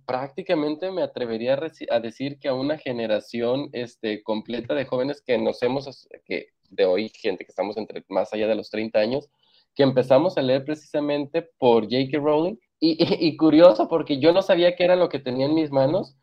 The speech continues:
Yo había escuchado que un chavo, este, tenía ese libro y que había como cosas medio de magia y de terror, supuestamente. Era,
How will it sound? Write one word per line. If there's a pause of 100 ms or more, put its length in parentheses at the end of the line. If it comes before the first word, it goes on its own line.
(200)
Yo
había
escuchado
que
un
chavo,
este,
tenía
ese
libro (340)
y
que
había
como
cosas
medio
de
magia
y
de
terror,
supuestamente.
Era,